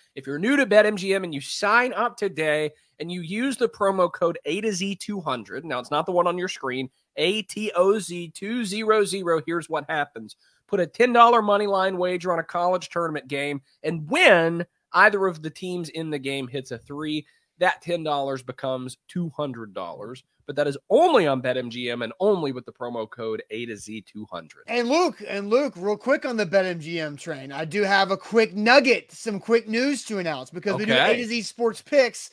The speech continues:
Speaker 2: every Friday at two P M, but it's, uh, there's a lot of college basketball being played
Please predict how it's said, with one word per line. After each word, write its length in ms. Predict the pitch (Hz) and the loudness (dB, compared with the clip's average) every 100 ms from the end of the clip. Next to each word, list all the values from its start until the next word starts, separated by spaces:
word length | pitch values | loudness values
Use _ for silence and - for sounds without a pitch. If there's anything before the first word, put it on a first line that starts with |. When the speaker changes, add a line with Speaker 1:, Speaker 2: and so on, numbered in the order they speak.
| _ _ _ 208 | _ _ _ 0
Speaker 2:
every 320 | 220 208 214 | 0 2 -4
Friday 540 | - 240 240 233 220 | -4 0 2 2 0
at 120 | 196 | -2
two 220 | - 262 220 | -4 -4 -2
P 260 | 214 226 | -2 0
M, 380 | 262 220 214 220 - _ _ _ _ | 2 2 0 -2 -6 _ _ _ _
but 320 | 143 233 233 220 | 2 4 4 4
it's, 300 | 226 233 - | 0 0 0
uh, 100 | 233 | -2
there's 260 | 190 208 190 | 0 -2 0
a 60 | 190 | 2
lot 400 | 202 214 208 185 | 4 4 4 0
of 80 | - | 2
college 340 | 233 214 202 156 | 6 8 6 6
basketball 540 | 311 349 247 240 208 | 6 6 6 4 4
being 300 | 196 196 165 | 2 -2 -4
played 420 | 208 196 165 147 | -2 -2 -2 -6